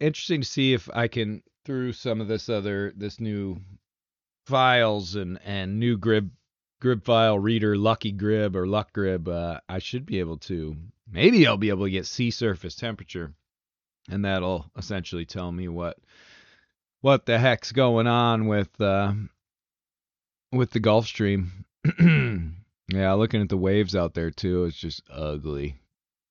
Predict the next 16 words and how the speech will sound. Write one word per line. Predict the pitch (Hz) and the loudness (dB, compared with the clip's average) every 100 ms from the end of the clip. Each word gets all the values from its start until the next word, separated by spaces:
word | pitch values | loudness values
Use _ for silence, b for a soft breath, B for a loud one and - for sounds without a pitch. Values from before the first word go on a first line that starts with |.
| _ | _
Well, | 120 131 123 | 0 2 2
not | 90 52 | 0 -4
ugly. | 69 69 76 | -8 -6 -8
Ten | - 113 101 | -4 -2 -2
footers, | 92 - 101 95 98 98 95 92 - | -2 0 0 2 2 2 0 -2 -2
two | 120 104 | 0 0
footers. | 90 113 104 98 95 95 95 95 92 - - b b b b b b _ | 0 0 2 2 2 2 2 0 -2 -6 -18 b b b b b b _
What | 101 | -4
you | 92 87 | -2 -2
got | 85 | -2
out | 87 87 | -2 -2
here | 95 92 | -2 -2
by | 90 | -2
these | 85 87 | -2 -4
big | 82 85 76 | -4 -6 -6
storms? | - 90 90 87 85 | -6 -4 -4 -4 -8